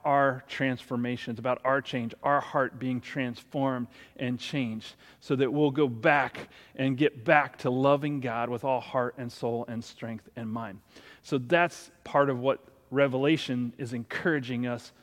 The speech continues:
to do today. So let's jump into chapter thirteen. In chapter thirteen,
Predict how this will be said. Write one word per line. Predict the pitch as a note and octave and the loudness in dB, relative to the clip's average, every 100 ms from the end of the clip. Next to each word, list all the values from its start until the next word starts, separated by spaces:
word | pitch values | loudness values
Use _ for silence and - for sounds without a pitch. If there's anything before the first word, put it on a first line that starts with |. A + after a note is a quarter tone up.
| - | -12
to | C3 | -8
do | A2+ B2+ | -2 -2
today. | A#2 A#2+ A2+ A#2 - _ _ - - - | -2 -4 -4 -4 -6 _ _ -20 -20 0
So | G3+ | 10
let's | B3 - | 10 8
jump | - A3+ - | 4 4 6
into | G3 F#3 | 2 4
chapter | E3+ E3 F#3 | 2 2 2
thirteen. | F#3 F3 - C3+ B2+ D#3+ E3 _ _ _ _ _ - | 4 4 2 -2 0 -2 -8 _ _ _ _ _ -6
In | D#3 | 0
chapter | F#3+ F#3+ G#3 | 4 4 4
thirteen, | - F3 - - F3+ D#3+ D#3+ | 4 2 2 -2 0 0 -2